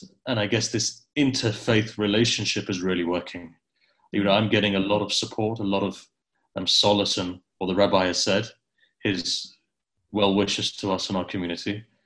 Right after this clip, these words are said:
And I think that's quite profound, that even though we're six weeks into a,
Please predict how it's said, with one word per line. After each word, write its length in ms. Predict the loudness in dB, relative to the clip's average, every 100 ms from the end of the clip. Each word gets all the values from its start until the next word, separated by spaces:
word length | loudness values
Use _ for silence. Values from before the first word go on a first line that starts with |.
| _ -6
And 180 | -2 2
I 120 | 0
think 200 | 0 -2
that's 140 | -2 -4
quite 220 | -6 -4
profound, 460 | -4 -2 -2 -2 -8 _ _ _
that 340 | -2 -2 -2 -12 _
even 420 | 0 2 2 2
though 240 | 4 4 4
we're 120 | 2
six 340 | 0 -2 -2
weeks 240 | -2 -2 -2
into 340 | -4 -2 -4
a, 120 | -4